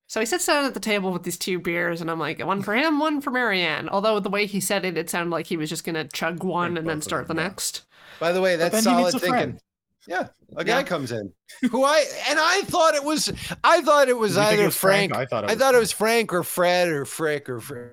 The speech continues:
Speaker 2: Yeah, Frick or
Speaker 3: Fritz or
Speaker 2: Frack.
Speaker 3: whoever
Speaker 1: He
Speaker 3: the
Speaker 1: sits
Speaker 3: fuck.
Speaker 1: down across from Ferdinand. I'm like, "Who's this guy?"
Speaker 2: Yeah.
Speaker 1: Then he's like,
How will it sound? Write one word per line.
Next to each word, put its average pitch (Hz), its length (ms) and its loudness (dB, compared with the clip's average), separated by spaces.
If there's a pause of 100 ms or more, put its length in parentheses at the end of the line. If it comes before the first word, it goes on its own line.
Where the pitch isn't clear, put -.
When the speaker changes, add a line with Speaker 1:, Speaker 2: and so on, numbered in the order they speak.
(120)
Speaker 2:
Yeah, 98 300 -10 (120)
Frick 127 320 -4
or 113 60 -6
Speaker 3:
Fritz - 80 -8
or 117 200 -2
Speaker 2:
Frack. 101 60 -8
Speaker 3:
whoever 117 160 -2
Speaker 1:
He 247 60 0
Speaker 3:
the 220 80 -2
Speaker 1:
sits - 160 -2
Speaker 3:
fuck. - 60 -6
Speaker 1:
down 240 240 2
across 233 340 -2
from 220 100 -4
Ferdinand. 214 460 -2
I'm 208 80 -4
like, 214 160 -4
"Who's 349 180 0
this 381 220 0
guy?" 359 440 2 (600)
Speaker 2:
Yeah. 98 220 -8 (1300)
Speaker 1:
Then 226 260 -2
he's 226 180 -2
like, 220 300 -6